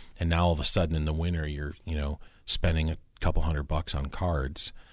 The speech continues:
and you may not experience, uh, a positive <laughs> effect on that. "Wait, wait, what? I was gonna buy Christmas presents with that cash." Uh, so you do get to control it. You get to turn it on. And then as far as tracking goes, we actually show you two numbers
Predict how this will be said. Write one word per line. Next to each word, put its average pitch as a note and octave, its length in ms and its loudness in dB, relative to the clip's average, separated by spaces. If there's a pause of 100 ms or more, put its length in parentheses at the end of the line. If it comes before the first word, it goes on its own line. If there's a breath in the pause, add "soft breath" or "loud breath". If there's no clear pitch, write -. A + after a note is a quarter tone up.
(180 soft breath)
and C#2+ 180 -2
you D#2 80 0
may D2+ 140 2
not D2 300 -4
experience, - 880 -4 (540)
uh, C#2+ 440 -2
a - 80 -4
positive D2 760 0 (160)
<laughs> - 640 -4
effect - 440 2
on D#2 160 2
that. F#2 120 0
"Wait, G#3 220 2
wait, A#3+ 300 6
what? B3 360 6 (220 soft breath)
I - 80 0
was B3+ 120 4
gonna G3 180 4
buy G#3 140 6
Christmas - 460 2
presents G#2+ 400 0
with G2 120 -8
that - 200 -10
cash." - 360 -12 (560 loud breath)
Uh, F#2 120 0
so G#2+ 140 2
you C3 140 6
do B2 200 4
get A2+ 180 4
to - 60 -6
control A#2 440 8
it. G#2+ 180 6
You F#2+ 120 -4
get F#2 120 0
to F2 80 -6
turn F2+ 240 2
it F2+ 100 4
on. F#2 300 4 (260 loud breath)
And A#2 120 10
then A#2+ 140 10
as G#2+ 140 0
far C3+ 160 8
as A#2+ 100 4
tracking A#2 480 4
goes, F#2 300 4
we G#2+ 80 4
actually D#3 240 2
show - 240 4
you F#2+ 120 4
two - 200 2
numbers E2+ 520 2